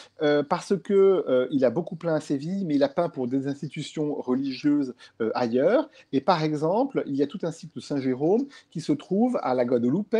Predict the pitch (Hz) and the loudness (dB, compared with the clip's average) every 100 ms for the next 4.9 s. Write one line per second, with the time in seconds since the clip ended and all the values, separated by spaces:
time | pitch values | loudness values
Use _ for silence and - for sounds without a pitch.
0 | 254 143 147 160 196 180 139 113 - - | 0 0 -2 -2 -2 0 -2 -4 -10 -6
1 | 120 269 - - - - _ 143 131 123 | -4 -4 -8 -20 -20 -20 _ 6 6 4
2 | - 196 180 208 202 185 - 165 156 160 | -2 -4 -2 -2 -2 -4 -4 -4 0 2
3 | 151 120 139 123 127 127 127 127 110 110 | 0 -2 -10 -6 -4 -2 0 0 -2 -2
4 | 113 110 - 117 - 107 107 160 - | -4 -6 -10 -14 -12 -12 -4 -4 -4